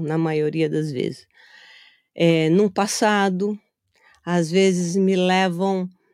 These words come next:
pra algum local que tem algum ente querido que se comunica,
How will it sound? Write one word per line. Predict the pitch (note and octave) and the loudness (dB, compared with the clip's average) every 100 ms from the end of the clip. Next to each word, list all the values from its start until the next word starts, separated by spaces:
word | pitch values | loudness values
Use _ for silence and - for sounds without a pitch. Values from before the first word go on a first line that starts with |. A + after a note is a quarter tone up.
| _ - | _ -4
pra | F3+ | -2
algum | F3+ G#3+ A3 | 0 0 0
local | G3 F#3+ G3+ G3 G3 | -2 -2 0 0 -2
que | - G3 | -6 -10
tem | - G3+ F#3+ | -6 -4 -2
algum | F3+ F3+ G3 | -2 -2 0
ente | F#3 F#3 - | 0 -2 -6
querido | - F#3+ F3 F#3 F#3+ F#3+ F#3 | -4 -2 -2 -4 -4 -8 -10
que | - F#3 | -10 -10
se | - F#3 | -8 -10
comunica, | - F#3 F3 F#3+ G3 G#3 G#3+ F#3 G#3 | -4 0 2 2 2 0 -2 -4 -10